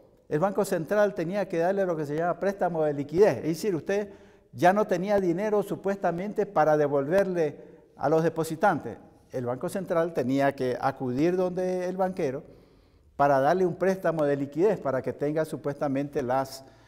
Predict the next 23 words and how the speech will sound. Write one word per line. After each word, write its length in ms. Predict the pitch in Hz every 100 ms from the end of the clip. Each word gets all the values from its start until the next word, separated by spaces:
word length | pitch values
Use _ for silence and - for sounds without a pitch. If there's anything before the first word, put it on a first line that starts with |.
| _ -
el 160 | 123
dinero 340 | 135 135 156 160
suficiente 520 | 165 135 131 147 165
para 280 | - 131 127
entre-, 300 | 120 120 101
devolverle, 800 | 127 120 110 127 151 147 131 117 - - _ _ -
eh, 520 | 117 113 110 110 104 107 - -
los 200 | 113 120
fondos 460 | - 170 151 131 107 - - _
a 80 | 123
los 100 | 139
depositantes. 840 | 135 131 123 131 190 147 110 - - - _ _ _ _ _ _
Lógicamente 760 | 202 226 240 196 214 226 226 202
que 160 | 185
dejaban, 640 | 170 165 190 220 208 190 170 - - _ -
dejaban 520 | 131 151 190 214 196
las 160 | 170
carteras, 720 | - 151 131 208 196 156 143 - -
las 180 | 135 147
carteras 500 | 147 - 202 196 165
de 180 | 160
ellos 320 | 220 254 208 220
mismos, 320 | 220 160